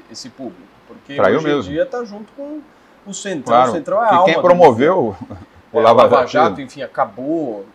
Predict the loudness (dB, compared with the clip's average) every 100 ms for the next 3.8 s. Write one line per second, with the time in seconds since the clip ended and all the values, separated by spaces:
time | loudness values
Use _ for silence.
0 | -20 -20 -18 -16 -12 -12 -14 -20 -18 -14
1 | -12 -14 -12 -10 -8 -10 -12 -14 -12 -8
2 | -6 -4 -4 -4 -6 -10 -12 -10 -10 -10
3 | -12 -10 -2 0 0 -4 -18